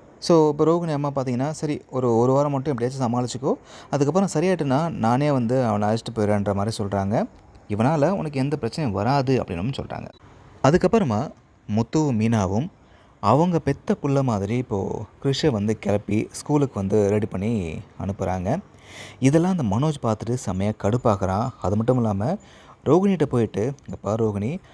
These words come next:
அம்மாவுக்கு உன் மேல இருக்கிற கோபம் குறையணும் அப்படின்னா, நீ இந்த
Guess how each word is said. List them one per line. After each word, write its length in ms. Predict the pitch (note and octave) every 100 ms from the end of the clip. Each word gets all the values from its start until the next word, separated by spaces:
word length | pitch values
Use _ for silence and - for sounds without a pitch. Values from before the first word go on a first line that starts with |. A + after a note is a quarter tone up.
| - -
அம்மாவுக்கு 720 | F#2+ C#3+ G3+ F#3 C#3+ D3 E3
உன் 120 | A2+
மேல 200 | G#2 A2+
இருக்கிற 260 | A#2+ A2 G2+
கோபம் 380 | - C3 C3+ A#2+ -
குறையணும் 440 | G#2+ C3 B2 B2+
அப்படின்னா, 520 | G#2 F#2+ F#2+ F#2+ G2 - _ - - -
நீ 320 | A2 D3+ F#3+
இந்த 160 | B2 G#2+